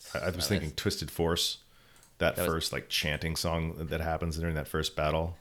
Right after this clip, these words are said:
Speaker 1: where it's like,
Speaker 2: Mm.
Speaker 1: "Dung, da, da, dung, dung, da, da, dung, dung." Yeah, uh,
Speaker 2: For sure.
Speaker 1: very good.
Speaker 2: Uh, Cyberpunk twenty seventy-seven, I would say probably Phantom Liberty, right? Uh, yeah. I definitely agree. I listen to music in Cyber-,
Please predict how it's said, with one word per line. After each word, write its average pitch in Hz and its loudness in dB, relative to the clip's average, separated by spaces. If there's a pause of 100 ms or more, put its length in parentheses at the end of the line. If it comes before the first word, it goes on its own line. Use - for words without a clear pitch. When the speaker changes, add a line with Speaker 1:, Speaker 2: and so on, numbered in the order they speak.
(120)
Speaker 1:
where - -8
it's - -6
like, 92 -2
Speaker 2:
Mm. 92 -2
Speaker 1:
"Dung, 90 6
da, 87 4
da, 85 4
dung, 82 2
dung, 80 2
da, 80 0
da, 80 0
dung, 71 -4
dung." 69 -8 (420)
Yeah, 62 -4
uh, 82 2 (1080)
Speaker 2:
For 92 -2
sure. 87 -2
Speaker 1:
very 67 -2
good. 65 -4 (1200)
Speaker 2:
Uh, 98 6
Cyberpunk 123 4
twenty 117 4
seventy-seven, 104 2 (360)
I - -10
would 104 -8
say 98 -4
probably 92 -2
Phantom 92 -6
Liberty, 85 0
right? 87 4 (360)
Uh, 90 2 (260)
yeah. 87 0 (1160)
I 98 8 (100)
definitely 92 0
agree. 90 0
I 92 4
listen 98 0
to 98 -4
music 90 -6
in 85 -8
Cyber-, 82 -4